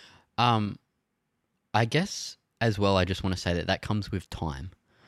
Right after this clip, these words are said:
Um, if you're Australian and you go to Thailand or Nepal and you walk the streets at night, you're not gonna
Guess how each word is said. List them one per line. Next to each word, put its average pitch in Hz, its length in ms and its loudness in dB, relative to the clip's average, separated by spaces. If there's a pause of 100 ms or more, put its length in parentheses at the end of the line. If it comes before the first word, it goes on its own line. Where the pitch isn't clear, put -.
(340)
Um, 85 440 0 (320)
if 110 200 -2
you're 135 120 2
Australian 90 540 2
and 90 220 -4
you 85 60 -4
go 82 240 -2
to 80 240 -8
Thailand 80 560 -6
or 80 160 -6
Nepal 78 540 -8
and 80 160 -8
you 78 80 -6
walk 78 180 -8
the 82 80 -8
streets - 380 -8
at 80 60 -20
night, 82 240 -8
you're 87 100 -2
not 87 160 -2
gonna 71 320 -8